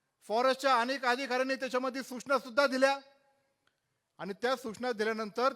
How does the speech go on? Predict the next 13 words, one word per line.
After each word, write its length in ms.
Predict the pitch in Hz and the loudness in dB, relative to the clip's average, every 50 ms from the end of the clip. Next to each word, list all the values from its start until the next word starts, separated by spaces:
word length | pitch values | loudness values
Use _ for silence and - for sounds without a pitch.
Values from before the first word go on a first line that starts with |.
| 262 - | -2 -4
त्याचं 200 | 226 - - 262 | -6 -6 -2 0
जर 160 | 262 285 294 285 - | 0 2 2 2 2
पालन 320 | 240 233 247 254 269 262 233 | 2 2 2 2 0 -2 0
लवकर 400 | 220 233 247 269 240 - 370 381 | 2 4 4 4 8 8 8 10
झालं 420 | 349 294 254 247 226 208 185 196 226 - _ _ _ _ _ _ _ _ _ _ _ _ - | 10 8 4 6 4 0 -2 -6 -10 -16 _ _ _ _ _ _ _ _ _ _ _ _ -10
तर 120 | 233 254 | -8 -8
त्याच्यात 260 | 226 240 202 - 226 220 - | -6 -8 -8 -8 -10 -6 -4
काहीतरी 360 | 220 202 196 196 233 226 214 | -4 -4 -2 -4 -6 -6 -6
रिलीफ 300 | 175 180 202 214 208 - - | -6 -2 0 0 0 0 -2
मिळेल, 300 | 196 196 202 226 254 254 | -2 0 0 0 -2 -4
अन्यथा 500 | - 156 165 180 185 202 208 - 214 208 | -6 -8 -6 -4 -4 -4 -4 -4 -4 -4
मिळणार 420 | 208 196 180 170 175 175 180 175 175 | -4 -4 -4 -2 -2 -2 -2 -4 -4
नाही. 400 | 170 165 180 190 202 180 147 | -8 -6 -4 -4 -4 -4 -6